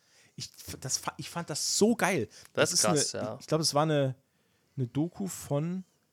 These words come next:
Speaker 1: Bayern, Bayern drei oder Bayerischer Rundfunk oder Bayern Alpha. Oh, ich weiß nicht mehr. Egal, keine Ahnung. Ich hab die irgendwann nachts geguckt, was man so nachts guckt halt, <laughs> um, um, ja, um nicht ins Bett gehen zu müssen. <laughs>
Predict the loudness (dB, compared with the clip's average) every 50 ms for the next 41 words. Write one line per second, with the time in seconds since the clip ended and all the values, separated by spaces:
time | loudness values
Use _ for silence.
0 | _ -10 -8 -6 -4 -4 -4 -4 -6 -8 -12 _ _ _ _ _ _ _ _ _
1 | _ _ _ -8 -6 -4 -2 -2 -4 -4 -4 -6 -4 -4 -4 -4 -6 -6 -8 -8
2 | -6 -6 -6 -6 -6 -6 -8 -10 -10 -10 -10 -10 -10 -12 -14 -16 -16 -16 -16 -14
3 | -12 -10 -10 -8 -6 -6 -6 -8 -10 -10 -10 -10 -10 -10 -12 -14 -16 -14 -12 -12
4 | -12 -12 -14 -14 -14 -14 -14 -16 -16 -18 -20 -20 -20 -20 _ _ _ _ _ _
5 | _ _ _ _ -6 -4 -2 0 0 -2 -2 -2 -2 0 0 0 0 -2 -2 -2
6 | -2 -2 0 0 0 0 0 0 -2 -4 -4 -6 -10 -10 -18 _ _ -20 -20 -20
7 | -20 -20 -20 -20 -16 -12 -12 -12 -8 -8 -6 -4 -4 -4 -4 -6 -6 -12 -14 -14
8 | -16 -16 -14 -12 -12 -12 -12 -14 -16 -16 -16 -16 -10 -4 -4 -4 -2 -4 -6 -6
9 | -8 _ -14 -16 -10 -6 -2 0 4 4 4 4 2 -2 -14 -14 -8 -2 -2 0
10 | 2 2 2 4 2 2 2 2 0 0 0 0 -2 -4 -2 -2 -2 0 0 0
11 | 0 0 -2 -2 -2 -2